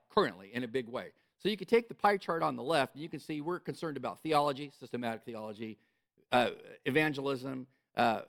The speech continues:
Bible exposition, discipleship, apologetics, how to defend the faith, uh, and then personal evangelism, how to, how to share your faith. So we're committed to those things. So that means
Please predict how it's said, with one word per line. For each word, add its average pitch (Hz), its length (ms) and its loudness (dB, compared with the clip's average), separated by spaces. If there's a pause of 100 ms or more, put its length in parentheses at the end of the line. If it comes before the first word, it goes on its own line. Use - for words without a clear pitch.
(120)
Bible 151 260 6
exposition, 120 680 -10
discipleship, 131 640 0
apologetics, 123 600 0
how 131 100 -2
to 123 60 -4
defend 135 340 -8
the 120 60 -8
faith, 117 260 -6 (400)
uh, 127 220 6
and 147 100 0
then 151 80 0
personal 135 380 2
evangelism, 95 380 -14
how 127 100 4
to, 110 100 0
how 139 100 6
to 117 80 0
share 135 180 -2
your 98 100 -6
faith. 78 200 -16
So 165 100 -4
we're 214 180 6 (260)
committed 220 320 2
to 135 60 -6
those 117 180 -4
things. 123 240 -8
So - 80 -8
that 262 160 6
means 240 300 -8